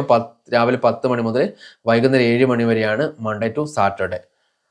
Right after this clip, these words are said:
അപ്പോൾ ഈ ഒരു ലോണുമായിട്ട് ബന്ധപ്പെട്ട എന്തെങ്കിലും സംശയം നിങ്ങൾക്ക് ഡയറക്റ്റ് അവരെ തന്നെ കോൺടാക്ട് ചെയ്യാൻ സാധിക്കും. നമുക്ക് എന്ത് ചെയ്യാം? ഈ ഒരു ലോണിന്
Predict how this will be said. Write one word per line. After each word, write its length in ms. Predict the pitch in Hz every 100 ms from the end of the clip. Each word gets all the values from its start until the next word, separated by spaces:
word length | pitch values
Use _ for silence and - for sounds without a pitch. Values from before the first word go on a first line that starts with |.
| _ _ _ _ -
അപ്പോൾ 140 | 117 156
ഈ 20 | 160
ഒരു 80 | 156
ലോണുമായിട്ട് 340 | 156 156 156 147
ബന്ധപ്പെട്ട 260 | 147 147
എന്തെങ്കിലും 240 | 143 147 143
സംശയം 340 | 127 139 143 139
നിങ്ങൾക്ക് 220 | 135 127
ഡയറക്റ്റ് 320 | 117 135 135 131
അവരെ 140 | 131
തന്നെ 120 | 131 127
കോൺടാക്ട് 260 | 117 120 120
ചെയ്യാൻ 180 | 127 117
സാധിക്കും. 300 | 110 117 175 -
നമുക്ക് 220 | 117 117
എന്ത് 120 | 117 113
ചെയ്യാം? 180 | 110 - _ _ _ _ 117
ഈ 80 | 120
ഒരു 140 | 120 120 117 - _ 117
ലോണിന് 320 | 120 127 135